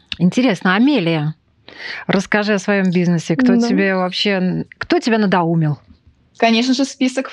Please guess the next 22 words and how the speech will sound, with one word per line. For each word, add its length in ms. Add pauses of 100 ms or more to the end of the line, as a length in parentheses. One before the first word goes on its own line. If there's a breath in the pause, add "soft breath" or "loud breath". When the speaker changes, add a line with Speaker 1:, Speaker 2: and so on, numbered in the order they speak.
Speaker 2:
Forbes. 240
Все 360
мы, 140
девушки, 400
хотим 580
стать 460 (340)
жени-, 580 (400)
выйти 320
замуж 600
удачно, 680
поэтому 440
я, 220
как 180 (440 loud breath)
любая 500
блондинка, 760
ну, 180
сейчас 300
<laughs> 0
брюнетка, 500
естественно, 680 (140)
зимняя 500
пора, 380